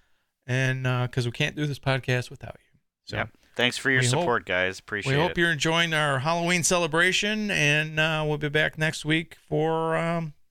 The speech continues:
Speaker 1: I think next week is pretty close to Halloween, right?
Speaker 2: Yeah, we got
Speaker 1: Be the twenty-ninth when it
Speaker 2: Yeah.
Speaker 1: comes out. Yeah.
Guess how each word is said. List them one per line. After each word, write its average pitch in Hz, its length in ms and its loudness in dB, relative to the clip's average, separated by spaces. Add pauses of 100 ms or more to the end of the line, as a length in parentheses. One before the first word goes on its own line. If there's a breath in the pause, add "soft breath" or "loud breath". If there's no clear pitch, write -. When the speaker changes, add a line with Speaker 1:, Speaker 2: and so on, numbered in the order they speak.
Speaker 1:
I 127 100 4
think - 240 -4
next 143 260 0
week 190 160 -4
is 185 220 -2
pretty 170 280 -6
close 165 300 0
to 175 100 0
Halloween, 175 480 -2
right? 127 200 -4 (180)
Speaker 2:
Yeah, 123 260 2
we 131 120 -2
got 120 160 4 (160)
Speaker 1:
Be 127 100 -4
the 120 120 -2
twenty-ninth 131 500 -8 (1000)
when 117 140 -2
it 117 40 2
Speaker 2:
Yeah. 160 100 4
Speaker 1:
comes 113 180 -6
out. - 200 -14 (180)
Yeah. 131 180 0